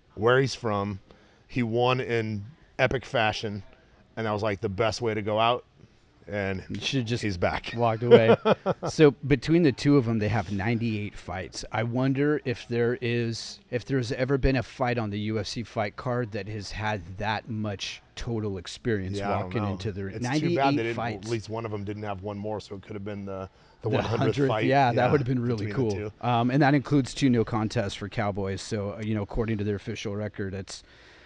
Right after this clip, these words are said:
Speaker 2: um, that's pretty legit. Um, just looking at the tail of the tape, Cowboy's a little bit taller. Looks like he might come in, you know, naturally walking just a little bit heavier, but
Speaker 1: He,
Speaker 2: they're
Speaker 1: he
Speaker 2: about
Speaker 1: will
Speaker 2: the
Speaker 1: be
Speaker 2: same
Speaker 1: bigger.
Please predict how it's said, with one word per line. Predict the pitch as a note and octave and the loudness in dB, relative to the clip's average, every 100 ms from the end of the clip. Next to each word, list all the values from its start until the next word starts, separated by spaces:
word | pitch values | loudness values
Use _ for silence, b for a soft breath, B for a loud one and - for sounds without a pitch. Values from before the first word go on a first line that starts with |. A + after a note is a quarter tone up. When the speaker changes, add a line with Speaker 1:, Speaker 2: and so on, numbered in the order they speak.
| B | B
Speaker 2:
um, | - G2 | -8 -4
that's | F#2+ G#2 - - - - - | -4 -6 -8 -20 -20 -20 -6
pretty | - C3 A2+ | 0 2 2
legit. | G2+ G2 A2+ G#2 - B B - | -2 -2 -4 -6 -8 B B -4
Um, | A2 A#2+ A2+ A#2 | 0 0 0 -4
just | A2+ C3+ - | -2 0 0
looking | C#3+ C#3 | 2 2
at | A#2 | 0
the | A#2 | 2
tail | D3 B2+ | 4 4
of | A#2 | 2
the | |
tape, | A2 C#3+ C3 B2+ | 0 2 4 2
Cowboy's | B2+ B2 B2 A#2+ | 0 2 2 0
a | |
little | A2+ | -2
bit | A2 | -2
taller. | F2 C3 A#2+ B2 A2+ | -2 2 4 4 2
Looks | A2+ - | -2 -6
like | G#2 | -4
he | B2 | -2
might | G#2+ G#2 | -2 -2
come | C3 A#2 | 0 2
in, | A2+ A#2 | 2 0
you | A2+ | 0
know, | A2+ A2 | 0 0
naturally | A2 A2 A#2 A#2+ A2+ | 2 0 -2 -2 -2
walking | G#2+ G#2 - A2+ | 0 0 0 -4
just | A2 - | -6 -8
a | |
little | G2+ A2+ | -6 -6
bit | G#2+ G2+ | -6 -6
heavier, | A2 G#2 G#2+ | -4 -2 -4
but | G#2 G#2 | -4 -4
Speaker 1:
He, | |
Speaker 2:
they're | A2+ G#2+ | -4 -6
Speaker 1:
he | G#2+ | -4
Speaker 2:
about | G2 | -2
Speaker 1:
will | G#2+ | 0
Speaker 2:
the | G2+ | 0
Speaker 1:
be | |
Speaker 2:
same | G2+ | -2
Speaker 1:
bigger. | A2 | -4